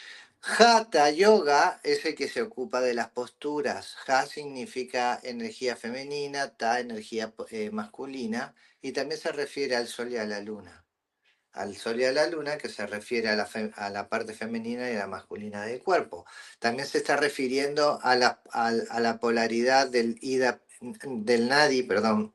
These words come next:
<laughs> perdón, del Nadi Ida y del Nadi Pingala. Todo esto hay que estudiarlo de una forma bastante seria, pero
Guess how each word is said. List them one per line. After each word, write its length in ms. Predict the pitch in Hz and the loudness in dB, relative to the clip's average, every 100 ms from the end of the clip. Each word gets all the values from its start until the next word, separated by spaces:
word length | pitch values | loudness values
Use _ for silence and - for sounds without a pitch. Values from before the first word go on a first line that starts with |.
| _ | _
<laughs> 300 | - 160 143 | 0 2 4
perdón, 420 | 131 117 104 101 - - - | 2 2 0 0 -4 -12 4
del 220 | 143 143 | 6 8
Nadi 340 | 165 151 147 - | 6 6 2 6
Ida 420 | 175 165 170 190 - - | 8 10 8 6 -2 -4
y 100 | 147 | 4
del 240 | 147 127 131 | 6 6 4
Nadi 300 | 147 143 139 | 2 2 0
Pingala. 640 | 147 131 107 92 95 95 - - | 0 -2 0 0 0 -6 -12 2
Todo 280 | 185 185 | 4 6
esto 460 | 196 208 160 131 113 - - _ | 4 2 4 4 2 -4 -20 _
hay 140 | 143 | -4
que 100 | 151 | 0
estudiarlo 460 | 143 123 127 131 139 | 0 2 0 0 0
de 40 | 127 | -2
una 140 | 123 | -4
forma 220 | 123 131 127 | -4 -4 -2
bastante 460 | 117 120 120 113 | -2 -4 -4 -4
seria, 520 | 110 - 143 143 120 110 | -2 6 6 8 2 -2
pero 220 | 104 104 | -6 -8